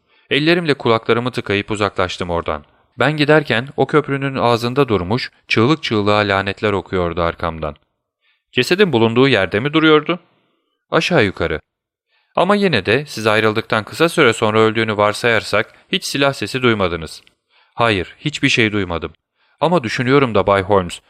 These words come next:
bu rezalet karşısında o kadar sinirlenmiş ve korkmuştum ki bir an önce bütün bunlardan kurtulmak için odama doğru koşa koşa giderken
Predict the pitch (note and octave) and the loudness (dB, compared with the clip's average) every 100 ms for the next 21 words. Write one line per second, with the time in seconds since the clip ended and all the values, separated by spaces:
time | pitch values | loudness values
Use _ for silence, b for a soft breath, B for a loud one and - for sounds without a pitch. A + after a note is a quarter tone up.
0 | _ - F#3 A#2 G2 F#2+ B2+ - G#2 - | _ 0 4 4 4 0 0 0 -2 -2
1 | G#2 G#2 G2 F#2 C#3+ F#3+ F3 - D3 C#3 | -6 -6 -4 -2 0 2 2 0 -4 -2
2 | C3 C3 C3+ - B2 B2+ A#2+ B2 - B2+ | 0 -2 -4 -4 0 0 0 -2 -4 -4
3 | A2 G2 - _ _ C#3+ D3 A2+ G2+ G2 | -2 -4 -4 _ _ 0 2 0 -2 -2
4 | F#2+ - F3+ D#3 C#3 A#2+ A2 A2 - A2 | -2 -2 -2 -2 0 0 0 -2 -2 0
5 | B2 C#3 C#3 C3+ A#2 G#2+ B2 C#3+ D#3+ D3 | 0 -2 -4 -4 -4 -2 0 2 2 2
6 | A#2 A2+ - A#2+ E3 C#3+ A#2+ G#2+ A#2 C#3 | 2 2 -2 -2 0 0 0 -2 2 0
7 | B2+ A2 | 2 -2